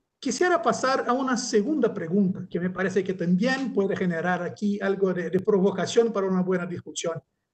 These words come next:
¿no? Varios de los países latinoamericanos incluso ya fueron presididos por mujeres, ¿no? El puesto más alto a nivel político de esos pa-, de esos países ya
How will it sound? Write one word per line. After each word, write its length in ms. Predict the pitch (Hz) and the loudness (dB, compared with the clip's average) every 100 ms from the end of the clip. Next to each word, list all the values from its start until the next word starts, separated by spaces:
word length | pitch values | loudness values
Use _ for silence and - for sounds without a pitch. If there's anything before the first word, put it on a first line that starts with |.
| _ | _
¿no? 160 | 240 254 | -6 -2
Varios 340 | 214 320 302 | 0 0 0
de 220 | 294 277 208 - | -2 -4 -4 0
los 220 | 226 226 | 2 2
países 480 | 180 190 220 214 190 | 0 0 0 0 0
latinoamericanos 1200 | 175 - 214 185 180 175 - 208 185 202 190 - _ _ _ _ _ | -2 0 2 2 0 0 0 2 2 0 -4 -12 _ _ _ _ _
incluso 360 | 196 196 262 262 | 0 0 -2 0
ya 160 | 240 | 0
fueron 400 | 233 254 254 240 | 0 -2 0 0
presididos 680 | 226 220 - 190 262 294 - | 0 0 0 0 0 0 -2
por 180 | - 151 | -4 -6
mujeres, 720 | 135 120 120 117 - - - _ _ | -8 -10 -14 -16 -20 -20 -20 _ _
¿no? 360 | 139 196 - _ _ _ _ _ | -10 -10 -12 _ _ _ _ _
El 200 | 180 180 | -4 0
puesto 320 | 240 226 220 | 2 2 4
más 360 | 202 254 247 - | 4 4 2 0
alto 480 | 277 196 190 247 | 0 0 0 -2
a 80 | 190 | -2
nivel 360 | 170 160 185 180 | -4 0 0 0
político 840 | 185 196 277 - 233 233 233 180 | 0 2 0 -2 0 4 4 2
de 140 | 185 185 | 0 0
esos 260 | 185 175 | -2 -8
pa-, 180 | - 175 | -6 -6
de 180 | - 202 | 0 0
esos 240 | 190 175 | 0 -8
países 680 | - 175 214 - 220 208 - | -4 -2 -2 0 0 0 -2
ya 440 | 185 202 226 - | 0 0 0 -4